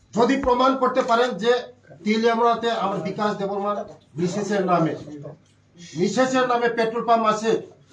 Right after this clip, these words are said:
আমি রাজনৈতিক জীবন থেকে সন্ন্যাস নিব। এটাও আমি বলছি, চ্যালেঞ্জ দিয়ে বলছি সুদীপ বাবুকে। পেট্রোল পাম্প, পেট্রোল পাম্প নেই আমার।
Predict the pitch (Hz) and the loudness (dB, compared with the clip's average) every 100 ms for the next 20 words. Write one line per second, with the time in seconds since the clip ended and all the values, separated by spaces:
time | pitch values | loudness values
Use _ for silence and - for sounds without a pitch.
0 | 147 - _ _ - 151 208 277 294 294 | -20 -20 _ _ -6 0 2 4 4 0
1 | - _ _ _ _ _ _ _ _ _ | -10 _ _ _ _ _ _ _ _ _
2 | _ _ - 185 233 247 226 202 214 247 | _ _ 0 2 4 0 -4 -2 0 2
3 | 247 247 - 220 233 220 214 196 - - | 2 -2 0 0 2 0 -2 -4 -6 -10
4 | - 165 214 202 190 190 170 - - - | -8 -2 0 0 0 -2 -4 -10 -8 2
5 | 208 214 185 185 175 170 160 - _ _ | 6 6 4 0 -2 -6 -10 -18 _ _
6 | _ 151 160 151 135 131 - - _ - | _ -10 -6 -4 -4 -6 -14 -20 _ -20
7 | - _ - 208 226 240 214 180 - - | -20 _ 0 0 0 0 2 0 -2 -14
8 | _ _ _ _ _ _ _ _ _ _ | _ _ _ _ _ _ _ _ _ _
9 | _ _ 302 - 233 226 220 220 247 226 | _ _ -2 0 0 2 4 4 2 2
10 | 196 170 - | 0 -2 -8